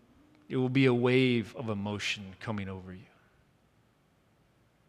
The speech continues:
coming towards you like a beautiful bride. A city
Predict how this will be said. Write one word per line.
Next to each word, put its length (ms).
coming 440
towards 460
you 120
like 200
a 60
beautiful 580
bride. 480
A 80
city 680